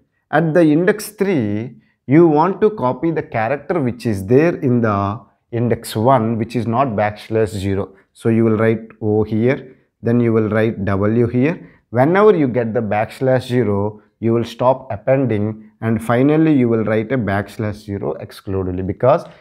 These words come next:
each string should end with a backslash zero. So first what you need to do is that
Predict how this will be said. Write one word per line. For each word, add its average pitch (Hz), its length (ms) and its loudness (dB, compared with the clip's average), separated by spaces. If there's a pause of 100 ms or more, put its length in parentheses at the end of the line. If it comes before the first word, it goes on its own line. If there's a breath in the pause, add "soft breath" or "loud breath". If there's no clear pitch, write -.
(140)
each 180 320 -2
string 135 440 -2
should 123 360 -2
end 139 260 0
with 117 200 -4
a 151 60 0
backslash 101 580 -4
zero. 95 380 -6 (260 soft breath)
So - 200 0
first 214 340 0
what 131 320 4
you 120 140 0
need 107 260 -2
to 113 100 -4
do 104 220 -4
is 104 200 -6
that 135 220 -8